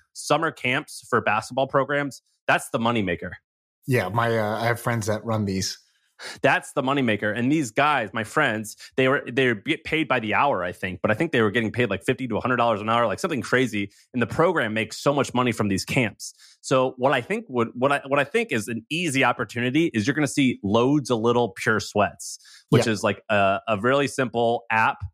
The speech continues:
Speaker 1: that just has basketball workouts that you pay a hundred or two hundred dollars a month or a, a year for. I, I have to imagine you're gonna see loads of that. That's just
Speaker 2: Right.
Speaker 1: such an easy low-hanging fruit.
Speaker 2: My best friend, uh, Trevor,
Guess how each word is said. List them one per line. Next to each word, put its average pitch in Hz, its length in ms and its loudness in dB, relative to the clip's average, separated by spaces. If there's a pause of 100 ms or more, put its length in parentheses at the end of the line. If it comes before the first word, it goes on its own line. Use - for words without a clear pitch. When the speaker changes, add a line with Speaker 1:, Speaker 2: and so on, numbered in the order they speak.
(140)
Speaker 1:
that 113 160 0
just 127 160 -4
has 107 440 -2
basketball 123 480 0
workouts 123 520 0 (220)
that 110 120 -2
you 120 80 -12
pay 110 180 2
a 95 60 2
hundred 131 400 0
or 92 60 -12
two - 100 -6
hundred 131 120 0
dollars 113 340 2
a 113 40 -6
month 104 360 -4
or 98 160 4
a, 92 180 2
a 110 40 0
year 110 200 2
for. 104 400 2 (560)
I, 139 160 -2
I 120 120 2
have 160 300 0
to 156 80 -2
imagine 117 460 0
you're 98 120 -2
gonna 101 120 -2
see 107 220 0
loads 98 320 2
of 95 100 -10
that. 87 220 -4
That's 123 180 0
just 123 120 2
Speaker 2:
Right. 107 60 2
Speaker 1:
such 127 200 -2
an 113 120 -6
easy 107 340 2
low-hanging 101 420 0
fruit. 90 260 -2 (320)
Speaker 2:
My 127 140 2
best 131 240 0
friend, 123 380 -2
uh, 104 240 -2
Trevor, 113 500 -2